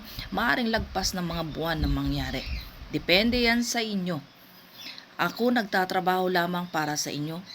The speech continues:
Kayo yung nag-step ng stone para gumanap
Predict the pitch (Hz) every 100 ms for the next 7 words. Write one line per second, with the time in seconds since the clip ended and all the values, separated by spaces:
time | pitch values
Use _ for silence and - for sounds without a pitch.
0 | - - - - - - - - - -
1 | - - - 175 180 208 175 202 226 226
2 | 196 185 180 - - 254 247 - 165 160
3 | - - 185 175 156 - 104 170 180 165
4 | 151 - - 156 170 165 151 190